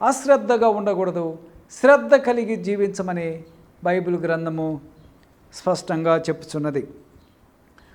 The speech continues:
కొరింథీయులకు రాసిన రెండో పత్రిక నాలుగో అధ్యాయము మూడో వచనంలో, "మా సువార్త మరుగు చేయబడిన ఎడల నశించుచున్న వారి విషయంలోనే మరుగు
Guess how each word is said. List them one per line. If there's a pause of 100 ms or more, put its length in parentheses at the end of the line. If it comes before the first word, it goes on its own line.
(180)
కొరింథీయులకు
రాసిన
రెండో
పత్రిక
నాలుగో
అధ్యాయము (380)
మూడో
వచనంలో, (420)
"మా
సువార్త
మరుగు (120)
చేయబడిన
ఎడల (520)
నశించుచున్న
వారి
విషయంలోనే
మరుగు